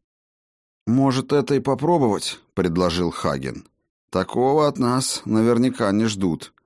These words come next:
«В другом месте и не при таком раскладе сил, может быть, это и сработало бы», возразил старый Хрофт. «В другом месте, не здесь. Их слишком много.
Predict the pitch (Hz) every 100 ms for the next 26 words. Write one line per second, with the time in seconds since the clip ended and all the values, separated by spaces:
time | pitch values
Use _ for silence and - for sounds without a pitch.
0 | _ _ _ _ - 71 76 80 80 90
1 | 113 110 90 85 85 - - 82 - 76
2 | 73 71 65 73 - 65 - 67 65 64
3 | - 73 64 67 - - 82 87 71 65
4 | 67 78 71 78 - - 57 - 57 62
5 | - 80 80 80 62 - 50 50 50 50
6 | _ _ 95 98 98 107 98 107 110 -
7 | 104 87 90 - 101 80 - - _ _
8 | _ _ _ - 71 98 104 87 71 64
9 | 65 64 - - - _ _ _ - 71
10 | 71 69 - 64 60 - - - _ _
11 | _ _ 90 82 - 82 73 - 65 76
12 | 78 64 -